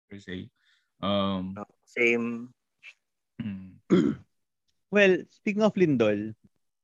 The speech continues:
Speaker 3: actually, I think last year, nagkaroon ng lindol na, yung partic-, I felt it, like, really, I kind of felt it kasi the table was shaking and my monitors, di ba?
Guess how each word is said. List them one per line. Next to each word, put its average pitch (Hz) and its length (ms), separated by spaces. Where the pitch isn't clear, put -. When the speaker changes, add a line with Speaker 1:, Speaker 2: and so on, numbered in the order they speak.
Speaker 3:
actually, 156 160
I 151 40
think 139 200
last 120 320
year, 110 320
nagkaroon 151 400
ng 180 160
lindol 175 400
na, 156 400
yung 320 160
partic-, 202 400
I 180 80
felt 165 280
it, - 40
like, 143 160
really, 120 320
I 131 160
kind 160 160
of 139 80
felt 117 160
it 123 160
kasi 147 160
the 139 80
table 127 320
was 127 160
shaking 127 240
and 127 80
my 127 80
monitors, 120 480
di 120 80
ba? 104 160